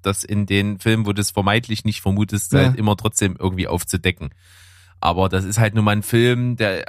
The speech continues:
Speaker 1: soll einfach die pure Fantasiewelt sein und alles irgendwie bunt und Blumenkindmäßig und ja.
Speaker 2: Also ich, ich, ich nenne mal einen seiner Hauptkritikpunkte und drück das mal, äh, noch etwas krasser und polemischer aus, als er es formuliert hat.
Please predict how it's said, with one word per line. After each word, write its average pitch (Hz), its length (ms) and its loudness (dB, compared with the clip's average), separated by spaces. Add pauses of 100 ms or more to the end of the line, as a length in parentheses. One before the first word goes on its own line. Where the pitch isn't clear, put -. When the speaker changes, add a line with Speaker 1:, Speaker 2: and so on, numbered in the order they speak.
Speaker 1:
soll 113 280 2
einfach 113 600 -2
die - 160 -10
pure 110 420 2
Fantasiewelt 101 1120 0
sein 87 520 0
und 87 360 -4
alles 90 280 -2
irgendwie 90 320 0
bunt 98 420 2
und 87 240 0 (640)
Blumenkindmäßig 90 1120 2
und 78 280 -6 (120)
ja. 69 160 -4 (460)
Speaker 2:
Also 156 220 0
ich, 202 300 0
ich, - 220 -4
ich 180 160 -2
nenne 185 200 4
mal 175 200 4
einen 180 300 2
seiner 160 340 2
Hauptkritikpunkte 160 1500 -2
und 143 200 2
drück 156 160 -6
das 151 220 0
mal, 143 600 2
äh, 107 420 -20
noch 156 280 2
etwas 156 320 -2
krasser 170 380 0
und 151 140 -2
polemischer 151 540 0
aus, 143 220 0
als 135 120 0
er 139 140 2
es 156 120 0
formuliert 139 500 2
hat. 160 180 -2